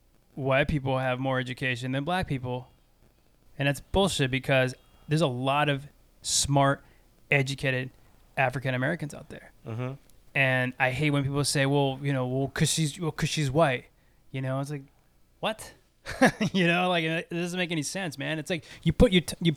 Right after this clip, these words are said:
Speaker 1: you, you, you work your ass off to what you want, and,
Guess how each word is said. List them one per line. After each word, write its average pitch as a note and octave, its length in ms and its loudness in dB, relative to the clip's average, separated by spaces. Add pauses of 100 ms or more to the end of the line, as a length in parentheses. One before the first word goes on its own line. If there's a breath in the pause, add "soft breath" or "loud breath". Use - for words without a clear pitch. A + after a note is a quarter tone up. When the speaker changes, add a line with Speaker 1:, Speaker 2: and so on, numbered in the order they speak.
(120)
Speaker 1:
you, D#3 140 4
you, D3+ 200 2
you C#3 200 2
work F3 300 0
your F3 80 2
ass D#3+ 280 2
off E3+ 200 0
to C#3 180 -2
what C#3 280 -6
you C3 120 -10
want, B2 280 -6 (800)
and, C3+ 220 4